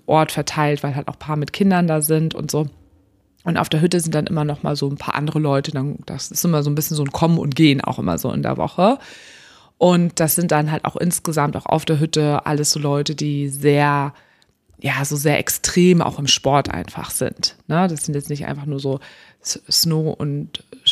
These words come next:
äh, SkifahrerInnen, sondern das sind TourengängerInnen, die kommen aus München, die machen, die haben sechzig Skitage im Jahr, ne? Also schon die alle so ein bisschen mehr Extremsport machen. Und,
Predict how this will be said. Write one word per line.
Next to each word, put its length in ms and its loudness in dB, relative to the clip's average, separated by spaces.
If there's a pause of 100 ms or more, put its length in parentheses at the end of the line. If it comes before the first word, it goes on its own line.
(140)
äh, 200 -2
SkifahrerInnen, 1040 2
sondern 340 -2 (140)
das 200 -10
sind 120 -6
TourengängerInnen, 1300 0
die 120 -6
kommen 280 -6
aus 220 -2
München, 480 0
die 80 -4
machen, 260 -4
die 400 -4
haben 80 0
sechzig 560 -2 (180)
Skitage 680 0
im 160 -2
Jahr, 400 2
ne? 140 4
Also 280 -2
schon 200 -2
die 120 -2
alle 200 0
so 80 -4
ein 40 -2
bisschen 260 -4
mehr 180 -2
Extremsport 920 0
machen. 440 0 (480)
Und, 560 0